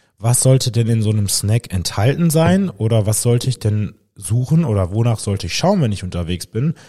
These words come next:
und schnell was zu essen brauche, was eben bei dieser Erreichung meiner Ziele unterstützt oder hilft, dann sollte es definitiv Protein sein.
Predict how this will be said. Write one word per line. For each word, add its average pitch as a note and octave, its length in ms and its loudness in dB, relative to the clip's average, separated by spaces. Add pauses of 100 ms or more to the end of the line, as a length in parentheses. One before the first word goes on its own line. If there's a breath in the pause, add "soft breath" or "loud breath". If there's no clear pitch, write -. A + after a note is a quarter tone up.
(260 loud breath)
und D#3 180 2
schnell C#3+ 320 2
was B2+ 200 0
zu - 140 -12
essen C3 260 0
brauche, F#2+ 440 -2
was G#2+ 220 -2
eben G2 340 -2
bei F2 140 0
dieser F#2+ 440 -4
Erreichung G#2 540 -2
meiner F#2+ 280 -2
Ziele G2 300 -6
unterstützt - 760 -4
oder D2+ 180 -4
hilft, D3+ 360 0 (400 loud breath)
dann A2+ 100 0
sollte A#2 200 4
es - 80 -4
definitiv G#2 600 -4
Protein G#2+ 520 -2
sein. D#2+ 280 0